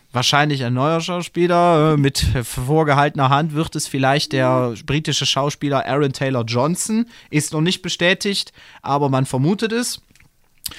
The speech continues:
Speaker 1: Und, ähm, ich bin mit James Bond groß geworden. Mein Vater hatte mir James Bond damals, ich glaube, als ich neun oder zehn war, hat er mir das nahegebracht.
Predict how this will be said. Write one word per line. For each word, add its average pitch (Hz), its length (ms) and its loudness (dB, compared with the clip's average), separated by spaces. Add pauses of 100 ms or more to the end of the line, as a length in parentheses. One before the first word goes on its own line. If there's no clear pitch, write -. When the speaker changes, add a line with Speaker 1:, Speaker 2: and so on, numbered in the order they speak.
(420)
Speaker 1:
Und, 170 480 2
ähm, 156 520 0
ich - 360 0 (120)
bin - 420 0
mit 170 160 4
James 160 180 0
Bond 147 200 2
groß 170 260 0
geworden. 165 300 2
Mein 147 140 0
Vater 170 300 0
hatte 165 200 -4
mir 143 200 -4
James 156 400 -2
Bond 147 340 -2
damals, 143 800 -2 (520)
ich 135 100 -10
glaube, 127 220 -10
als 135 140 -6
ich 131 180 -6
neun 135 280 0
oder 139 180 -2
zehn 156 360 -2
war, 135 120 2
hat 135 100 -4
er 139 60 -4
mir 131 100 -2
das 127 200 -4
nahegebracht. 156 880 0